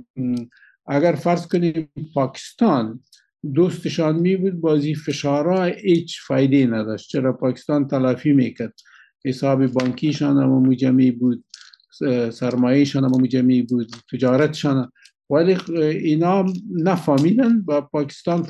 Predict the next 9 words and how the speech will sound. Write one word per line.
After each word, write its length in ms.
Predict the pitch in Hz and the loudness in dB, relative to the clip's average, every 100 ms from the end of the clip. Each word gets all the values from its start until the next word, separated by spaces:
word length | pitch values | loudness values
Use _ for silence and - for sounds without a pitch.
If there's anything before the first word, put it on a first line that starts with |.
| - | -2
رابطه 440 | 147 143 139 175 | 0 0 -2 -4
خود 220 | 139 175 | -2 0
خراب 560 | 139 - 147 143 196 190 180 | -2 -4 -4 -2 -2 -2 0
کردن. 280 | 147 202 - _ _ _ _ - 143 139 | 4 2 0 _ _ _ _ 0 2 2
حال 280 | 165 170 165 | 2 2 4
دیگه 220 | 147 165 | 4 0
گزینه 480 | 180 151 135 147 185 | 0 -2 2 2 4
هم 220 | 233 226 | 6 6
نداره. 440 | 165 123 120 117 | 4 2 0 -4